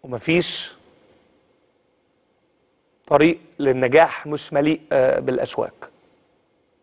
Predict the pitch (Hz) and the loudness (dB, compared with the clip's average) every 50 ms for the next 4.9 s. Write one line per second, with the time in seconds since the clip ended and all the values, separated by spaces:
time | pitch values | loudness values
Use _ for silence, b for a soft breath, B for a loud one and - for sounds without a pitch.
0 | _ _ _ _ _ _ _ _ _ _ _ _ _ _ _ 143 156 143 139 143 | _ _ _ _ _ _ _ _ _ _ _ _ _ _ _ 2 4 4 4 2
1 | - - 160 165 165 143 - 143 147 160 151 143 131 120 139 147 143 135 127 123 | 4 4 4 4 4 4 4 4 4 4 4 2 2 4 6 6 6 6 6 4
2 | 123 127 135 139 127 - - - 123 120 123 135 143 131 - 139 135 127 123 113 | 2 0 -2 -4 -4 -6 -6 -6 -6 -4 -4 -4 -6 0 2 2 2 2 -2 -8
3 | b b b b b b b b b b b - - 120 120 117 110 117 127 117 | b b b b b b b b b b b -6 -4 -2 -2 -2 -4 -6 -8 -8
4 | - 127 - - 139 131 127 123 120 113 123 117 117 117 117 - 123 117 | -8 -6 -2 2 4 4 4 4 4 2 0 0 0 0 0 0 0 0